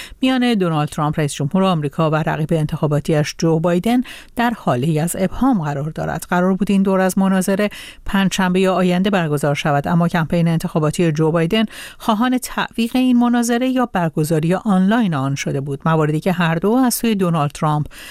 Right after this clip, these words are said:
رد شد. نتیجه تست کرونای دونالد ترامپ پنجشنبه گذشته، چهل و هشت ساعت پس از مناظره اول او با جو بایدن در شهر کلیولند،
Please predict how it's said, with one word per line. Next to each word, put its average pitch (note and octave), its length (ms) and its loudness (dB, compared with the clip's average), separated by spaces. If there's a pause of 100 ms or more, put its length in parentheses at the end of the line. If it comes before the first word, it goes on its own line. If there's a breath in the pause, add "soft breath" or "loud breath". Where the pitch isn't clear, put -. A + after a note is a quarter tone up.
(260 loud breath)
رد D#3 320 -2
شد. D#3+ 280 -2
نتیجه E3 460 2
تست E3+ 240 0
کرونای E3 440 2
دونالد D#3+ 340 2
ترامپ G3+ 300 0
پنجشنبه E3 540 0
گذشته، E3+ 520 0 (340 loud breath)
چهل G#3 280 0
و G3+ 80 0
هشت C#4 280 -2
ساعت C3+ 280 -2
پس F3+ 200 0
از F#3 140 0
مناظره F#3 500 2
اول A#3 460 2
او D#3+ 220 -2
با D3+ 240 0
جو F3 220 2
بایدن F#3 400 2
در B3 140 2
شهر F3+ 300 -2
کلیولند، C#3+ 640 -2